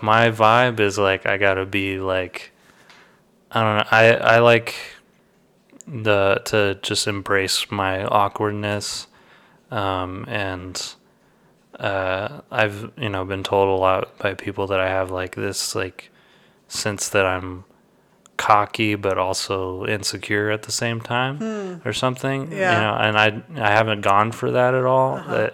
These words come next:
Speaker 1: I, I don't, I don't see where they get the cockiness from.
Speaker 2: Yeah.
Speaker 1: But, 'cause I feel, you know, super insecure.
Speaker 2: Uh-huh.
Speaker 1: But, um,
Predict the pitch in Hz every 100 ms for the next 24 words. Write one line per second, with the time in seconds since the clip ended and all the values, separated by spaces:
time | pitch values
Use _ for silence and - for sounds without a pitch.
0 | - 107 110 110 - _ - _ _ -
1 | - 110 107 - 113 110 107 104 101 98
2 | 104 - 98 98 98 - 117 120 120 127
3 | 135 147 147 - 202 175 170 - - 110
4 | 107 - 131 110 104 98 - - 104 104
5 | 98 - _ _ - - 127 95 90 -
6 | 107 - 98 95 - 92 107 107 92 285
7 | 190 175 196 - _ _ - 113 110 104
8 | 101 107 101 98 95 95 92